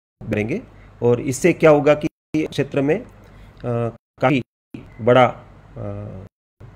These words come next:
जोश आएगा रिसर्च के लिए, हम लोगों को नए न्यू फार्म एंटिटी को, अ, ए-, के लिए हमें मौका मिलेगा। एक चीज़ मैं आपको बताऊँ, इसी के साथ संबंधित है कि एफ़ एस एस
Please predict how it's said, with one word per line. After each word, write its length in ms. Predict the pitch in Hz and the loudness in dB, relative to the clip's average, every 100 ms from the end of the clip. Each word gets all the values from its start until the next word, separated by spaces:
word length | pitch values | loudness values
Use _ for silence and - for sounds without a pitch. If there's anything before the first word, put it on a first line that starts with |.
| - - - - - - | -20 -20 -20 -20 -20 -10
जोश 260 | - 156 151 | 2 2 4
आएगा 300 | 107 101 101 | -2 -2 -6
रिसर्च 380 | 104 - 143 - | -6 -4 -4 -2
के 100 | 131 | -4
लिए, 100 | 120 _ _ - 120 | -4 _ _ -12 -10
हम 140 | 101 | -8
लोगों 220 | 98 107 | -10 -12
को 160 | - 165 | -10 -8
नए 360 | 110 131 143 143 - _ _ - | 2 4 4 2 -10 _ _ -4
न्यू 160 | 123 165 | 4 4
फार्म 720 | 160 127 _ _ _ 127 131 | 4 0 _ _ _ -2 0
एंटिटी 360 | 113 135 117 117 | 0 -4 -6 -4
को, 300 | 120 117 117 | -2 -4 -6
अ, 560 | - 113 110 104 104 104 - | -12 -16 -12 -10 -10 -14 -10
ए-, 920 | 117 117 - - _ _ _ - - | -8 -8 -10 -20 _ _ _ -4 -2
के 120 | 120 107 | 0 -4
लिए 80 | |
हमें 140 | 104 104 | -6 -4
मौका 260 | 101 - | -6 -4
मिलेगा। 360 | 98 98 92 98 | -4 -4 -8 -6
एक 160 | 151 160 | -6 -4
चीज़ 180 | 175 147 | -4 0
मैं 100 | 151 | -2
आपको 560 | 143 - _ _ - | -2 -16 _ _ -4
बताऊँ, 240 | 123 120 113 | -4 -2 -6
इसी 160 | - | -6
के 120 | - 127 | -4 -6
साथ 320 | _ - 110 | _ -8 -4
संबंधित 380 | 104 101 95 110 | -4 -4 -6 -6
है 100 | - - - - - - - _ - - | -8 -12 -20 -20 -20 -20 -20 _ -6 -6
कि 20 | - - - - - - - - - - - - - - _ - | -6 -20 -20 -20 -20 -20 -20 -20 -20 -20 -20 -20 -20 -20 _ -6
एफ़ 220 | 135 - | -2 0
एस 0 | |
एस 420 | 156 _ - - | -2 _ -14 -14